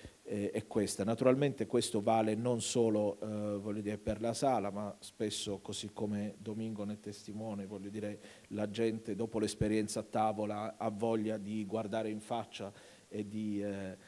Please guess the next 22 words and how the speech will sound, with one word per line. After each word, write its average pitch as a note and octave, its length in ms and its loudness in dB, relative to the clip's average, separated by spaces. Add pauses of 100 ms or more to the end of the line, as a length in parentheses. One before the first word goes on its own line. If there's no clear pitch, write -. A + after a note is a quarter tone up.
(140)
guardare G#2+ 380 0
negli G#2 260 -2
occhi A2 420 -4 (260)
com-, G#2 140 -8 (100)
per A2 160 -8
complimentarsi, G#2+ 920 -6
per, G2+ 500 -6
per, G#2 180 -6
eh, G2+ 460 -6
raccontare, G#2 640 -2
insomma, G#2+ 360 -4
le G#2+ 100 -2
proprie A2 240 -4
sensazioni A2 840 0 (340)
anche A#2 380 -2
con A2 260 0
i A2 80 -2
protagonisti G#2+ 600 -4
di F#2+ 80 -8
cucina. G2 520 -6
Quindi, G#2 440 -4
eh, G2+ 500 -4